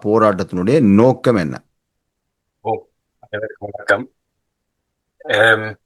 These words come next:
Speaker 2: இந்த போராட்டம் அடிப்படை நோக்கமே எங்கள் இந்த ஈழத்தமிழர்களுக்கு மீதான இனப்படுகொலைக்கு,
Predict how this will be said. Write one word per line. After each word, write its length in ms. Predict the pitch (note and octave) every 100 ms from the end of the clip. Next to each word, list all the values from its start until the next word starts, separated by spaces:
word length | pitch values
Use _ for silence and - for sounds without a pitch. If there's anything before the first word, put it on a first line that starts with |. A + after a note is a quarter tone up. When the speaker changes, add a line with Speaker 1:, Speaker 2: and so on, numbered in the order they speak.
| _
Speaker 2:
இந்த 200 | A2 G#2+
போராட்டம் 640 | A2 A#2+ C#3+ C3+ B2 A2+ -
அடிப்படை 520 | - A2+ B2+ C#3 B2+
நோக்கமே 680 | A2+ B2 - G#2+ A2 C#3+ - _ _ -
எங்கள் 340 | A2+ A2+ A2+
இந்த 460 | A2+ G#2+ G#2 F#2 F2 _ -
ஈழத்தமிழர்களுக்கு 920 | A#2 C#3 - A#2+ A#2 A#2 A#2 - A2+
மீதான 380 | A2 A#2 A2 G#2
இனப்படுகொலைக்கு, 1300 | A#2+ - A2+ A2+ G#2+ G#2+ G#2+ G#2+ - B2 C#3+ D3+